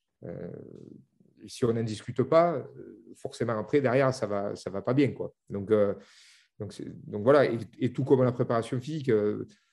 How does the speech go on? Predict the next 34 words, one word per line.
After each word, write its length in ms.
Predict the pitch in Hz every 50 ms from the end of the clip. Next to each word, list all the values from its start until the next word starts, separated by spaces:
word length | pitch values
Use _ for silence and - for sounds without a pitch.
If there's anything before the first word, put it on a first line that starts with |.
| _ _ _ _ _ _ _ - - - 98
moi, 140 | 95 104 110
je 100 | 101 107
sais 160 | 101 - - 127
qu'on 140 | 127 123
me, 220 | 117 113 110 110 90 76
on 40 | 101
me 100 | 104 107
faisait 260 | 101 - 120 107 104
courir, 420 | 104 - 113 120 160 175 175 175 - -
on 80 | 113
me 40 | 107
faisait 200 | - - 117 117
courir, 260 | 110 120 120 117 113
on 40 | 104
me 40 | 98
faisait 200 | 92 110 107 104
courir, 280 | - 123 131 160 170
et 100 | 160 131
puis, 240 | - - 117 110 110
euh, 100 | 107 104
finalement, 340 | 101 - 107 110 123 135 135
après, 200 | 120 - - 131
on 60 | 113
te 80 | - 117
dit, 300 | 113 135 156 151 147 131
euh, 100 | 117 110
il 100 | 110 101
faut, 260 | - - 110 98 92
il 220 | 113 104 104 101 101
faut 140 | - - 113
taper 240 | - 101 - 127
dans 100 | 117 117
le 80 | 117 117
ballon. 240 | 117 117 110 98